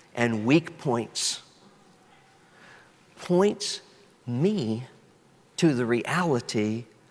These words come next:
of my own standing before God, not as some neutral, normal person, but as a sinner who deserves to hear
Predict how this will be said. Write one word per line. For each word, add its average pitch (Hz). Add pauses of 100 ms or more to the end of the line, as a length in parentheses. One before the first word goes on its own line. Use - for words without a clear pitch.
of 135
my 117 (100)
own 180
standing 151
before 120
God, 127 (480)
not 170
as 180
some 135
neutral, 123 (280)
normal 151 (220)
person, 123 (920)
but 131
as 123
a 113
sinner 190
who 139
deserves 151
to 135
hear 123